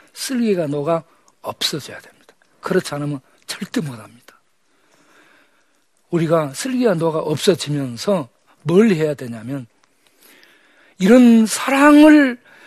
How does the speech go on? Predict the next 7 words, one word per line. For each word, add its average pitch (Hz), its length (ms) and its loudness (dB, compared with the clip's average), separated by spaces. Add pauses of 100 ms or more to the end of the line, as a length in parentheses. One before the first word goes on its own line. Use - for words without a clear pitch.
(440)
목말라면서 220 1200 6
여기저기서 240 580 2
아슬아슬하게 311 760 4
살아가는 240 760 2
전부 226 360 -2
이런 220 200 4
사람들에게 165 840 0